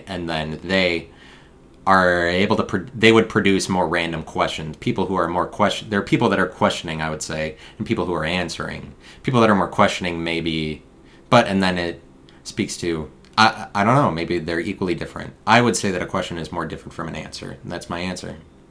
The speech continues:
And that's my answer. Oh, but that's my, my answer is that,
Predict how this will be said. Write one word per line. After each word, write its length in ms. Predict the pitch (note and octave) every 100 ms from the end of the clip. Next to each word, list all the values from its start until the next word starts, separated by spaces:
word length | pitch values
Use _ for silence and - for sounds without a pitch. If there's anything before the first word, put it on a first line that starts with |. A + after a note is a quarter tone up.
| - - - - - - - - -
And 120 | G2+ F2+
that's 140 | E2
my 120 | F2
answer. 380 | F2+ F2+ F2+ F2
Oh, 200 | G2 E2+
but 360 | D#2+ F2 D#2 -
that's 180 | F2+ F2+
my, 160 | G2 -
my 160 | G2 G2
answer 440 | G2 G#2 G#2 G#2+
is 280 | G2 F#2+ F2+
that, 420 | F2 F2 E2+ -